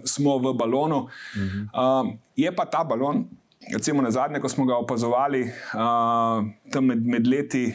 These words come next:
Speaker 1: a, od začetka dva šest do sredine dva tisoč osem, a, trajal približno leto pa pol, preden se je to, a, prevesilo navzdol. Zdaj pa recimo traja šele,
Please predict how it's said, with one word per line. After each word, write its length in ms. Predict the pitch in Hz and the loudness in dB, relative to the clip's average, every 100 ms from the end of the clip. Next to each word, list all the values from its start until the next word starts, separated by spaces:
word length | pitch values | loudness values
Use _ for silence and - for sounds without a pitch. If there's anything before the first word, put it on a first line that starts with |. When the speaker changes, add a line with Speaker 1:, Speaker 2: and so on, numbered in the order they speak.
| - | -6
Speaker 1:
a, 640 | - 117 117 117 117 113 110 110 101 - _ | -2 2 4 4 4 2 2 0 -4 -14 _
od 160 | _ 131 | _ 0
začetka 340 | 123 160 165 | 2 0 -2
dva 160 | 135 139 | -2 -2
šest 320 | 139 170 175 | 0 0 0
do 80 | 147 | 0
sredine 360 | 120 139 160 135 | -2 0 0 0
dva 140 | 139 | -2
tisoč 300 | 143 127 - | -2 -4 -2
osem, 380 | 165 185 190 - - - - - - - - _ | 0 0 -2 -6 -12 -20 -18 -20 -20 -20 -20 _
a, 520 | - 135 143 139 143 131 120 120 _ | -2 2 4 4 4 2 -4 -12 _
trajal 340 | 156 156 151 | -2 0 0
približno 440 | 156 131 160 156 131 | -2 0 2 2 2
leto 320 | 151 165 135 | 2 0 -2
pa 160 | 123 | -4
pol, 400 | 117 147 113 98 - _ 127 - | -2 0 0 -4 -12 _ -20 -6
preden 360 | 135 131 123 | -2 0 0
se 160 | 110 123 | 0 0
je 100 | 117 | 0
to, 140 | 135 123 113 - | 2 0 0 -4
a, 180 | 120 113 110 110 107 | 0 2 4 2 2
prevesilo 540 | 110 120 120 - 117 | 0 0 0 0 0
navzdol. 360 | 107 107 120 104 | 0 2 0 0
Zdaj 160 | 104 | 0
pa 140 | - 131 | 0 -2
recimo 320 | 120 151 127 | 0 0 0
traja 380 | 120 135 127 113 | 0 0 2 0
šele, 340 | - 120 127 | 0 0 0